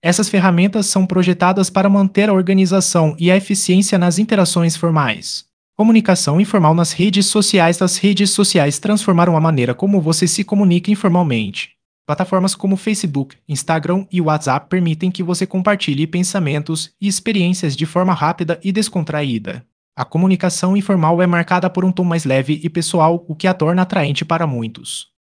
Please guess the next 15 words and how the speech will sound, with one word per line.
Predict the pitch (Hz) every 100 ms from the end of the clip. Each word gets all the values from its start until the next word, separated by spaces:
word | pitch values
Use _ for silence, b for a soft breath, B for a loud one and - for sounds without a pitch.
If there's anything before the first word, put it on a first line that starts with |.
| _ -
Mudanças | 143 147 160 156
na | 180
interação | 226 208 180 - 180
social. | 185 202 190 170 170 180
A |
interação | 202 202 196 180 185
social | 185 202 - 175 170
mudou | 170 147 175
radicalmente | 175 185 170 196 180 180 180
com | - 180
o | 139
uso | 120 147
das | 147 147
redes | 185 190 190 185
sociais. | 185 - 175 123 101 - -